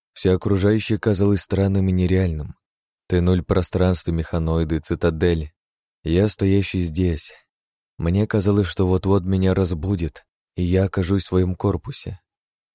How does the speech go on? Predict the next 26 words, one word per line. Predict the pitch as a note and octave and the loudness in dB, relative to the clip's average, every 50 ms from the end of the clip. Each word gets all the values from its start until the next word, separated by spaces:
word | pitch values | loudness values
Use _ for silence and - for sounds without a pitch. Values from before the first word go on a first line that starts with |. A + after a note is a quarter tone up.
| _ _ _ _ _ _ _ | _ _ _ _ _ _ _
Но | - F#2+ F#2+ | 0 0 2
никто | G2 G2+ G2 - - - G#2+ G#2+ A#2 | 2 2 0 -2 0 0 2 2 4
меня | A#2+ B2 B2 A#2+ A#2 | 4 2 2 4 2
не | A2+ A2 G#2+ | 4 2 2
будил. | G#2 F#2+ A2 A2 G#2 F2+ F#2 F2 E2 D2 C#2 E2 E2 F2 F#2+ - _ _ _ _ _ _ _ _ _ _ _ _ _ - | 2 2 2 2 2 0 -2 -2 -2 -4 -6 -8 -10 -12 -14 -16 _ _ _ _ _ _ _ _ _ _ _ _ _ -8
Выйдя | D#2 D#2 G2 A2 A2 A2 A2+ | -2 0 0 2 2 2 2
из | G#2+ G2 | 2 2
душа, | F#2 B2+ C3+ B2+ - A#2 | 0 0 -2 0 -2 -4
понял, | F#2 - A#2+ C3 C3+ B2 A2+ | -2 0 0 0 2 2 0
что | G2+ - - G#2+ G2 | 0 0 -2 -2 -2
снова | F2 E2+ G2 G#2 G#2 G2+ G2 | 0 -2 -2 -2 -2 -2 -4
проголодался. | - G2+ G2+ E2+ G2+ F#2+ G2 G2 F2 F#2+ E2+ D#2 D2 - - - G2+ - _ _ _ _ _ _ _ _ | -2 -4 -2 0 0 0 0 0 2 0 0 0 -2 -6 -10 -14 -16 -18 _ _ _ _ _ _ _ _
Не | - E2+ F#2 | -4 -2 -2
знаю, | F#2+ G2 G#2+ A#2 A2+ G2 E2+ | 0 0 0 0 2 2 0
насколько | D#2 D#2 D2 - - E2+ D#2+ - F2 | 0 -4 -4 -4 -4 -4 -2 -2 -2
это | E2+ - F2 | -2 -2 -2
было | D#2 F2+ F2 E2 E2 | 0 0 0 0 0
нормальным | E2 E2+ E2+ F2 E2+ D#2+ D#2 D#2 D#2 | 0 -2 0 0 0 -2 -2 -2 -2
явлением, | D#2+ E2 D#2 D#2 D#2 D#2+ D2+ D2 D2+ D2+ D2 D#2 - _ _ _ _ _ _ _ _ | -2 -2 -2 -4 -4 -4 -4 -4 -6 -8 -8 -10 -14 _ _ _ _ _ _ _ _
но | F2 F#2 G#2 A#2+ | -2 0 0 2
ничего | C3 C3+ B2 - - A2+ A#2+ | 0 0 -2 0 0 0 2
не | A#2+ A2+ | 2 2
мог | G2+ F#2+ G#2+ G#2+ - | 2 0 0 -2 -4
с | - | -4
собой | - F#2 E2+ F#2+ | -4 -2 0 -2
поделать. | F2 - F#2+ F#2 E2 E2+ D#2+ D2 D2 - - - - | 0 0 -2 -2 0 -2 -4 -4 -6 -10 -16 -20 -20